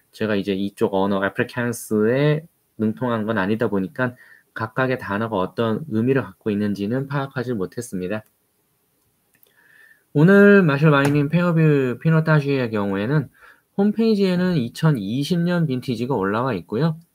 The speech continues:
진한 루비 레드 컬러의 계피와 오크 터치, 블랙 체리와 자두 아로마를 이야기하고 있습니다. 풀 바디의 텍스처의 진한 과실향, 그리고 단단한 구조감이랑 잘 어우러진 오키함이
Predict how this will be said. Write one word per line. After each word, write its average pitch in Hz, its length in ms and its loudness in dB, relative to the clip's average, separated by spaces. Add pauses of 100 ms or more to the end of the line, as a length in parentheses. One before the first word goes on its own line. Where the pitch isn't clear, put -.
(360)
진한 139 640 0
루비 139 320 2
레드 110 320 0
컬러의 135 720 -2 (160)
계피와 139 840 -2
오크 127 300 -4
터치, 127 640 -6 (420)
블랙 120 260 -2
체리와 131 680 -2
자두 127 640 -2
아로마를 104 640 -2
이야기하고 101 600 -4
있습니다. 92 480 -10 (540)
풀 208 240 6
바디의 160 720 2
텍스처의 127 540 -6
진한 117 420 -4
과실향, 101 580 -4 (400)
그리고 104 300 -4
단단한 135 840 -2
구조감이랑 110 680 -4
잘 135 400 0
어우러진 110 440 2
오키함이 120 800 -2